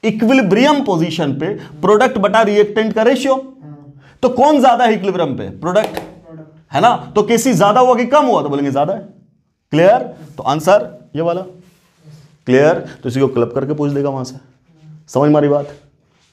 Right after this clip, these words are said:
Speaker 1: कोई दिक्कत? तो तुम क्या बोल रहे हो, एक्सियल वाला कहां पहुंच जाएगा? Equatorial पे। हम लोगों ने करके देखा है,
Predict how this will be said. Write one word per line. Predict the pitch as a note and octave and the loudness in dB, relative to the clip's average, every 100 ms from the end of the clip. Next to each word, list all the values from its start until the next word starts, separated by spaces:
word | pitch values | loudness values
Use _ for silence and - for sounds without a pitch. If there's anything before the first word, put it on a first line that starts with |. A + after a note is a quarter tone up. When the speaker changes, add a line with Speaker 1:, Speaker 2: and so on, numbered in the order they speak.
| _ | _
Speaker 1:
कोई | C#3 | 0
दिक्कत? | D3 D3+ F#3 - - - _ | 2 2 0 -2 -14 -20 _
तो | D3+ | -2
तुम | E3 | 2
क्या | E3 | 2
बोल | E3+ F3 | 2 2
रहे | |
हो, | A#3 - - - | 0 -4 -8 -4
एक्सियल | F3 C3+ G3 | -2 0 2
वाला | G3 G3 | 4 4
कहां | - F#3 | 2 2
पहुंच | G3 F3 | 0 2
जाएगा? | G3 B3+ C4+ - - | 2 2 -2 -8 -10
Equatorial | D3+ F3 G#3 E3+ C3 B2 | -8 -6 -2 0 0 -2
पे। | G#2 | -4
हम | F#2+ A#2+ | -6 -4
लोगों | B2+ B2+ | -2 -2
ने | |
करके | C3 C#3 D#3+ | -4 -2 0
देखा | E3+ F3 | 0 0
है, | G3 G#3+ | -2 -6